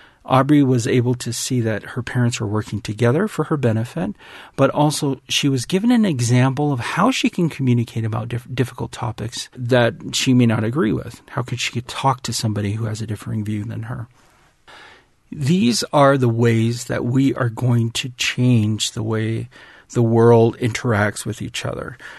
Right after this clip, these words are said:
So how do we help our child listen to people and respect differing views? We model it. We use the steps from the skill of effective communication.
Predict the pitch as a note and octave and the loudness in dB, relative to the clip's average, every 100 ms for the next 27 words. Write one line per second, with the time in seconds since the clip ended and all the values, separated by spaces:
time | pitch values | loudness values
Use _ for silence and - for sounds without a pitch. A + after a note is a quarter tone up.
0 | - - D3+ C#3+ - - G3+ A3+ A3 F3+ | -14 0 4 4 2 0 2 2 2 0
1 | E3 D#3 - - C3 B2 - A#2 A2+ B2+ | 0 -2 -2 -4 -4 -4 -2 0 2 4
2 | D#3 - D#3+ D3 D3+ - B2+ B2 A#2 A#2+ | 2 2 -2 -2 -4 -2 -4 -2 -2 -2
3 | A#2 - - C#3 - C3+ - B2 A#2 G#2+ | -2 -4 0 -2 0 -4 0 2 2 0
4 | B2 B2 E3 G#3 - - - - - B2+ | 0 0 0 -4 -8 -20 -20 -20 -4 4
5 | A#2+ A#2 A#2+ D3+ G#3 B3 B3+ - - C3 | 6 8 8 8 6 6 4 -2 -6 0
6 | B2 A#2+ A2 A#2 - - - C3+ D#3 - | 2 0 0 -4 -2 -4 -2 2 2 2
7 | - - B2 A2 G#2+ G2+ G#2+ - - B2 | -6 -2 0 2 2 0 -2 -4 0 0
8 | D#3 F#3+ B2+ A#2 A2+ A2 A#2+ - G#2+ - | 2 0 -2 -2 0 -4 -4 -4 -6 -8
9 | B2 G#2+ G#2+ - D#3 - G#3 G#3+ | -4 -4 -4 -2 -2 0 0 0